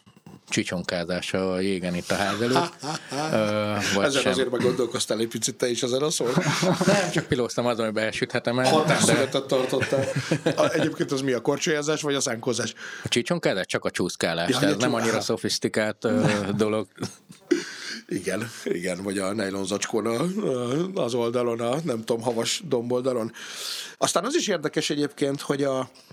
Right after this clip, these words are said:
Speaker 2: mégiscsak azért mennyit foglalkozunk ezzel a kérdéssel, hogy a napokban még gondoltam is, Máté, hogy még rád írok az adás előtt, hogy esetleg utána nézel, mint egyébként agrárszakértő is, hogy én most ilyen nagyon furcsán nézem azt, hogy november legvége van, és még minden fán van levél. Oké, sárga már meg barna, de még van, ami még zöld is.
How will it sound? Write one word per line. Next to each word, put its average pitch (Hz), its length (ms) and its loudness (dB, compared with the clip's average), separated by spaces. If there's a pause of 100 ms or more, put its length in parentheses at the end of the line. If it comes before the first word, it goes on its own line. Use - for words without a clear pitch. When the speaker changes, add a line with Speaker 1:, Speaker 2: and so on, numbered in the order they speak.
(120)
Speaker 2:
mégiscsak 156 540 0
azért 127 240 0
mennyit 139 260 -2
foglalkozunk 123 580 -2
ezzel 117 220 0
a 85 60 -6
kérdéssel, 180 640 0
hogy 131 260 -2
a 117 180 0
napokban 123 500 0
még 120 160 0
gondoltam 131 480 0
is, 127 120 -2
Máté, 127 280 -2
hogy 107 140 0
még 107 160 -2
rád 127 260 0
írok 107 260 -2
az 104 80 0
adás 113 340 0
előtt, 117 280 -2
hogy 92 160 -4 (880)
esetleg 123 440 -2
utána 127 360 -2
nézel, 123 380 0
mint 113 200 -2
egyébként 123 360 -2
agrárszakértő 120 920 -2
is, 117 200 0 (340)
hogy 113 300 -4
én 123 140 2
most 127 240 -4
ilyen 123 140 0
nagyon 160 280 0
furcsán 110 500 -2
nézem 110 360 -2
azt, 196 200 0
hogy 107 140 -4
november 98 480 -4
legvége 98 520 -4
van, 180 260 0
és 185 200 -2
még 120 180 -4
minden 196 340 0
fán 123 280 0
van 107 180 -2
levél. 98 340 -2
Oké, 120 200 -2
sárga 135 340 -2
már 101 140 -4
meg 90 180 -6
barna, 160 320 0
de 139 160 -2
még 131 160 -4
van, 117 160 -4
ami 92 140 -8
még 90 240 -6
zöld 113 320 -2
is. 175 200 0